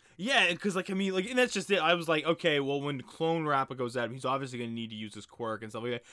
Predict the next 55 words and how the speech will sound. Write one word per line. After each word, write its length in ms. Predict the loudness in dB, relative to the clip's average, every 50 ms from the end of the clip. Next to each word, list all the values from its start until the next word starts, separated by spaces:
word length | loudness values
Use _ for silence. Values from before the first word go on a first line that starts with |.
| -6 0
But 100 | 2 2
that's 160 | 4 4 2
just 180 | 2 0 2 4
it. 140 | 2 2 2
It's 200 | 0 -2 -2 -2
so 320 | -2 0 2 2 2 2
embedded 600 | 0 -4 -6 -6 -6 -4 -4 -2 0 0 0 0
in 140 | 0 0 0
him 200 | 0 -2 -4 -4
now 300 | -4 -4 -4 -4 -4 -4
that 180 | -6 -6 -8 -8
he 140 | -10 -14 -12
just 220 | -12 -12 -10 -10
knows 500 | -8 -8 -6 -4 -4 -4 -6 -8 -10 -12 _ _ _ _ _ _ _ -10
how 340 | -4 0 2 4 4 2 2
people 400 | -2 -4 -6 -6 -4 -4 -4 -4
move, 360 | -2 -2 -2 -2 -4 -6 -6
how 220 | -6 -4 -2 -2 -2
they 120 | -2 -6
present 380 | -6 -6 -8 -6 -6 -8 -8 -8
themselves, 600 | -10 -10 -6 -4 -4 -2 -2 -2 -2 -4 -6 -10
and, 160 | -10 -10 -8
you 80 | -8 -6
know, 240 | -6 -6 -6 -8 -10 _ _ _ _ -6
he's 180 | -4 -4 -2 0
just 200 | -2 -2 -2 -4 -8
used 320 | -8 -8 -6 -6 -6 -6 -6
to 120 | -6 -6
it 80 | -6 -6
at 100 | -8 -10
this 180 | -10 -12 -12 -12
point, 280 | -12 -10 -10 -10 -8
right? 160 | -8 -6 -4 -4
Which 160 | -4 -4 -4
is 80 | -6 -6
sick. 300 | -4 -2 -2 -2 -2 -4
Like, 120 | -8 -6
I 60 | -4
mean, 140 | -4 -4 -2 -2
I 80 | -4 -4
think 100 | -4 -4
that's 120 | -4 -4
a 60 | -4 -4
really, 440 | -4 -2 0 2 2 2 0 -2 _ _ _ _ _ _ -6
really 280 | 0 2 4 4 4 2
cool 180 | 0 0 -2 0
component 440 | -2 -4 -4 -2 -2 0 0 -2 -4
of 60 | -4 -6
the 80 | -8
character, 480 | -6 -4 -4 -2 -2 -4 -6 -12 -18 -16
right? 280 | -12 -12 -10 -10 -10 -10
Like, 300 | -10 -10 -10 -12 -14 -20 _ _ _ _ _ _ _ _ -6
to 80 | -4 -2
be, 260 | -2 0 -2 -2 -2
like, 200 | -2 -2 -4